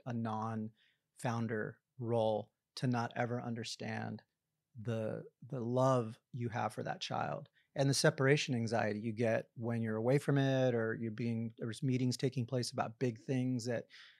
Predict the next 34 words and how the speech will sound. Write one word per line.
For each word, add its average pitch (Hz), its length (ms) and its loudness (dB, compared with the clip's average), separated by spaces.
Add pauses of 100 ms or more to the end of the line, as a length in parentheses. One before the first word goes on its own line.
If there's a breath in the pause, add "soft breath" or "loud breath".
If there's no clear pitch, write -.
(140 loud breath)
you 127 100 2
know, 123 80 4
your 113 160 -2
kid's, 131 380 2
like, 117 120 0
going 123 220 2
off 120 160 2
to - 100 -4
their 117 120 0
first 123 320 -4
party 127 360 4
alone. 113 520 2
And 110 180 -2
you're 113 140 0
like, 110 200 0
"Hold 147 200 2
on, 147 100 4
I'm 120 60 2
not 139 200 2
in 131 100 2
that 120 140 -2
meeting 131 320 2
about 113 400 2
we're 120 140 -2
gonna 120 200 -2
do 120 300 -4 (440 soft breath)
a 131 60 -2
shoe - 260 4
division 151 480 4 (680)
with 123 180 2
the 120 80 -4
brand 120 300 2
I 165 60 4
started." 185 440 4